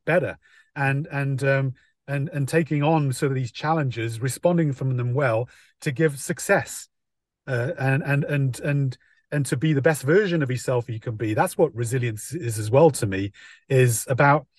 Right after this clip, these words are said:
uh, you know, more my recent stuff that I talk about is the aspect of, um, how if there's one constant, it's change.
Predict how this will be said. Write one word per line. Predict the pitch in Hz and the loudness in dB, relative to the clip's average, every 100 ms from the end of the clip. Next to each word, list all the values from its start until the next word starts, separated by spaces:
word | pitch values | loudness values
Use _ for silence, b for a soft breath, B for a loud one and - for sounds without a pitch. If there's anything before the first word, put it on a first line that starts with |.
| b _ _ _ _ _ _ _ - | b _ _ _ _ _ _ _ -2
uh, | 135 131 - - _ _ _ _ _ _ _ _ _ | 0 2 0 -8 _ _ _ _ _ _ _ _ _
you | - | -6
know, | 143 127 143 - | 0 0 -2 -6
more | 170 160 170 | 0 4 6
my | 156 | 6
recent | 147 165 143 - | 4 2 0 -4
stuff | 127 - 170 | -6 0 0
that | - 139 | 2 0
I | |
talk | 131 214 240 - | 2 4 4 2
about | 135 139 135 127 | -2 0 0 -4
is | 135 123 | -8 -4
the | 139 | -2
aspect | 156 - - 143 - | -2 -2 -2 -2 -2
of, | 135 120 107 | -2 -2 -2
um, | 131 123 117 - b b b b _ _ _ _ | -2 0 -2 -8 b b b b _ _ _ _
how | 156 151 151 - _ _ _ _ _ _ | 2 4 4 0 _ _ _ _ _ _
if | 151 | -2
there's | 165 135 | 0 2
one | 170 185 | 2 2
constant, | 147 190 185 - 131 131 - - _ | 0 -2 -2 -2 -4 -4 -8 -20 _
it's | 151 127 | -6 -6
change. | - - 135 98 85 - | -4 -2 0 -2 -8 -16